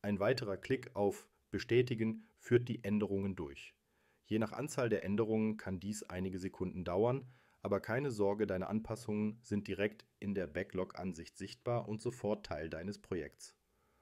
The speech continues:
Hast du die neuen Bearbeitungsfunktionen von Jira schon ausprobiert? Wir sind gespannt auf deine Erfahrungen.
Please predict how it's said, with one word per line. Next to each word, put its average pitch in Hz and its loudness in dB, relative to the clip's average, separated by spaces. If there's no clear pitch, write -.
Hast 123 -2
du 113 0
die 104 0
neuen 98 2
Bearbeitungsfunktionen 127 2
von 113 0
Jira 113 4
schon 110 -2
ausprobiert? 120 2
Wir 95 0
sind 101 0
gespannt 110 0
auf 120 -4
deine 95 -2
Erfahrungen. 82 2